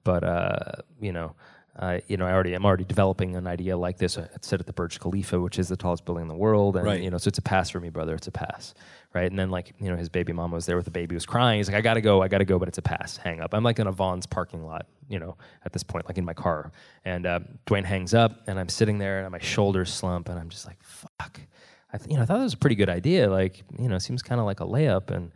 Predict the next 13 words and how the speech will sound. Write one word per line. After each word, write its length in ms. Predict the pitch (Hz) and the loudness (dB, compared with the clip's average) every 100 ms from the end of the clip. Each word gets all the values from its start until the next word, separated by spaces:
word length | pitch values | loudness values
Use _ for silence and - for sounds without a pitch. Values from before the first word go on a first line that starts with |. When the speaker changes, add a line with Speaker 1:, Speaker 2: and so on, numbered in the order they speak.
| - - _ - | -20 -20 _ -6
Speaker 1:
huh, 140 | - | -2
of 80 | 123 | 2
course 180 | - 156 | 4 4
he's 100 | 113 | 4
already 140 | 92 90 | 2 2
doing 220 | 92 92 | 0 0
it. 40 | |
And 100 | 92 98 | 0 0
then 80 | |
suddenly 240 | 95 107 104 | 0 0 0
my 80 | 87 | -2
phone 400 | - 98 101 95 | -2 2 2 0
buzzes, 440 | 85 82 82 - | -4 -6 -8 -12